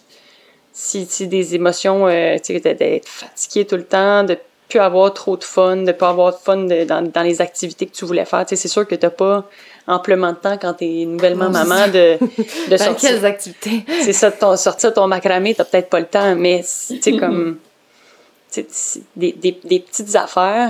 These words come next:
Speaker 1: qui te font du bien, que tu peux intégrer à ta routine, puis ça, c'est, euh, le point, là, tu sais, santé mentale, puis en prendre soin,
Speaker 2: Mm-hmm.
Speaker 1: même quand on est maman, là, tu sais, le,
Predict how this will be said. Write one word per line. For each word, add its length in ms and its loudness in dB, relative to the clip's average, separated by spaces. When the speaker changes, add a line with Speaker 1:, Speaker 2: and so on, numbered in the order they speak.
Speaker 1:
qui 100 -16
te 80 -20
font 160 0
du 160 -4
bien, 400 -2
que 80 -6
tu 140 -14
peux 100 -4
intégrer 380 -2
à 40 0
ta 120 -2
routine, 420 -4
puis 80 -10
ça, 100 -6
c'est, 300 -2
euh, 180 0
le 120 2
point, 260 0
là, 100 0
tu 80 -6
sais, 80 -4
santé 380 -4
mentale, 440 -2
puis 100 -8
en 100 -4
prendre 300 -4
soin, 300 -2
Speaker 2:
Mm-hmm. 300 -8
Speaker 1:
même 220 0
quand 140 2
on 20 0
est 60 4
maman, 340 0
là, 140 0
tu 60 -12
sais, 60 -2
le, 260 0